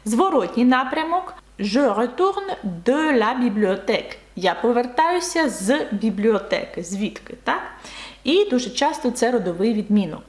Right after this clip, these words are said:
Чи приналежність. Іншими словами, c'est le gâteau de ma sœur. Це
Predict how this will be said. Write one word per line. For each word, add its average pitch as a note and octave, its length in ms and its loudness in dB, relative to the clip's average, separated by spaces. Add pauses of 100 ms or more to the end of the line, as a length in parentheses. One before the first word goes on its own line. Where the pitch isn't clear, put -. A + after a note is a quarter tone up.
(140)
Чи E4 220 2
приналежність. G#3+ 1040 -2 (140)
Іншими F3+ 400 -6
словами, E4 480 0 (380)
c'est F#3+ 520 -2 (280)
le B3+ 380 2
gâteau A#3+ 600 0 (420)
de B3+ 440 2 (240)
ma G3+ 140 2
sœur. - 340 -4 (500)
Це - 400 0